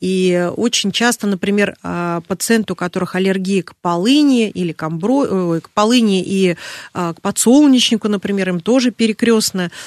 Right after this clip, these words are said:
Шпинат, свёкла им не очень рекомендуется. То есть есть ряд продуктов, которые действительно мы ограничиваем.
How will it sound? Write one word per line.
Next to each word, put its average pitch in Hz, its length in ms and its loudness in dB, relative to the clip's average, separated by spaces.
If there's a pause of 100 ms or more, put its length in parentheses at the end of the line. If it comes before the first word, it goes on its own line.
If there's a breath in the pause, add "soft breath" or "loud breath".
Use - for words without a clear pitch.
(320 loud breath)
Шпинат, 214 640 2
свёкла 214 640 2
им 208 180 4
не 208 100 4
очень 202 280 2
рекомендуется. 196 760 0
То - 60 -4
есть 214 160 0
есть 262 220 2
ряд 208 240 0
продуктов, 226 480 0
которые 202 340 -6
действительно 269 400 -2
мы 233 160 2
ограничиваем. 220 760 0